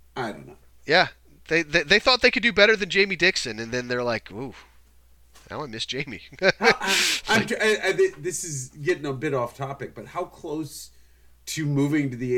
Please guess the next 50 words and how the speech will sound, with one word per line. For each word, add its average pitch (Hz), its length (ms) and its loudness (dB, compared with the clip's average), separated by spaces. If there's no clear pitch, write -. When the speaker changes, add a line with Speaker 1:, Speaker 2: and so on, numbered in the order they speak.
Speaker 1:
A 117 40 -6
C 113 240 -10
C 98 720 -10
did 139 180 -4
they 127 160 0
also 117 360 -4
fire 107 280 -4
Jamie 101 300 -6
Dixon? 101 400 -10
Like, 107 240 -8
Jamie 160 300 -2
Dixon 165 340 -2
moved 143 280 -2
to 117 80 -20
the 123 160 -4
A 117 100 -2
C 113 180 -12
C, 117 220 -12
and 104 120 -8
then 104 120 -6
they 104 100 -8
fired 113 400 -6
him, 101 140 -10
what, 98 240 -14
two 127 160 -14
or 143 80 -8
three 143 280 -12
years 147 300 -8
later? 156 380 -6
Speaker 2:
Yeah, 160 140 4
it 143 40 2
was, 127 160 -6
it 156 120 -6
was 135 240 -6
like 143 180 4
those 156 180 -2
two 147 180 -8
moves 131 380 -8
happened, 107 520 -2
like, 92 260 -6
very 98 400 -8
close - 260 -14
to - 80 -18
the 82 80 -16
same 82 240 -12
time. 78 300 -8
I - 40 -10
wanna 160 180 -4
say, 170 180 2
like, 123 220 -2